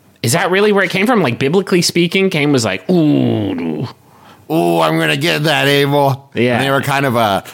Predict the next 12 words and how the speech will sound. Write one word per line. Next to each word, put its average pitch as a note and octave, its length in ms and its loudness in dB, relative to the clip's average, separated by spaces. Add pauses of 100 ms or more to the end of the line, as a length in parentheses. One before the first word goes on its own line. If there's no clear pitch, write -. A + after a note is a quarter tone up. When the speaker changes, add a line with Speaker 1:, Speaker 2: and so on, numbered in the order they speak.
Speaker 2:
they C3+ 120 0
were D3 120 0
very C#3 280 0
much C3 180 0
like A#2+ 140 0
a - 20 2
roadrunner A2+ 580 0
and G#2+ 100 0
coyote G#2+ 500 0
kind A2 220 0
of G#2 100 -2
thing. G2+ 420 -2